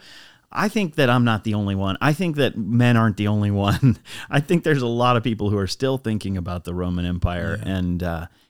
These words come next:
Speaker 1: and its lasting influence. And I think that's really fascinating. It's, it's, it's too bad that they didn't make it over to this, this side. But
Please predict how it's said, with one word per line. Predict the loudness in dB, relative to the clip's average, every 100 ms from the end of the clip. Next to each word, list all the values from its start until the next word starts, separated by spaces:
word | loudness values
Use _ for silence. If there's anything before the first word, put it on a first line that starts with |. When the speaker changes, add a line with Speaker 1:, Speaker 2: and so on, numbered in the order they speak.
| -4
Speaker 1:
and | -2
its | -2 -2 -4
lasting | -4 -4 -4 -4 -6 -6 -6
influence. | -6 -4 -4 -4 -6 -10 -16 -20 -6
And | -2
I | 0
think | 0 0
that's | 0 0
really | 0 0
fascinating. | 0 -2 0 -2 0 -2
It's, | -2 -4
it's, | -4 -6 -10 _
it's | -8 -6
too | -2 0
bad | 2 0
that | 0 -4 _ _ _
they | -2
didn't | 0 2
make | 2 2 2
it |
over | 2 2
to | 0
this, | 0 0 -4 -8 -18 -20 _ -10
this | -2 -2
side. | 0 -2 -2 0
But | 0 0